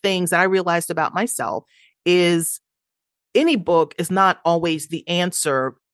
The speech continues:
Think about how does that person learn the best? Even your teenager, I hear people ask that a lot in some of the groups, you know, they'll say,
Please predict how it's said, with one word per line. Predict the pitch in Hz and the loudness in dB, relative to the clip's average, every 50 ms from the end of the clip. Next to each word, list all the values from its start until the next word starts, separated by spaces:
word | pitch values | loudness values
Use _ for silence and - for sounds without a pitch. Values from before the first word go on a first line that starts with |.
| _ _ _ _ _ _ _ - | _ _ _ _ _ _ _ 2
Think | 226 226 233 269 | 2 2 4 2
about | 220 185 170 165 160 160 160 156 - - _ _ _ _ | 0 2 2 2 4 2 2 0 -4 -8 _ _ _ _
how | - - - - 214 214 220 240 | -14 -12 -8 -4 0 0 2 2
does | 214 208 190 - | 2 2 0 2
that | 190 - - - | -2 -2 -2 -2
person | - - 185 180 - - 170 165 | -2 -2 -2 -2 -2 -4 -4 -2
learn | 160 160 160 160 160 156 147 | 0 0 0 0 0 -2 -4
the | 156 147 | -4 -4
best? | 135 139 101 80 - - - - _ _ _ _ _ _ _ | -4 -4 -6 -6 -10 -12 -14 -16 _ _ _ _ _ _ _
Even | - 220 233 226 233 233 220 | -2 0 2 4 4 4 4
your | 202 | 4
teenager, | 185 - - 220 214 196 175 151 147 147 151 | 2 0 -2 0 0 0 0 -2 -2 -2 -2
I | 143 160 | -2 -2
hear | 180 175 | -4 -6
people | 208 196 - 165 | -6 -6 -6 -2
ask | - 165 165 - - | 0 0 0 0 0
that | 185 160 | 0 0
a | 156 | 2
lot | 151 156 156 156 151 147 135 - | 2 4 4 6 6 4 2 0
in | 156 151 | -2 -4
some | 151 - 175 170 | -4 -4 -4 -4
of | 165 151 | -2 -2
the | 160 151 | -2 -2
groups, | 151 165 175 170 160 165 165 165 | 0 2 2 2 2 0 -2 -4
you | 160 156 | -4 -2
know, | 156 151 | -2 0
they'll | 147 156 156 156 | 0 0 0 0
say, | - - 180 160 156 | 0 -2 -2 -2 -2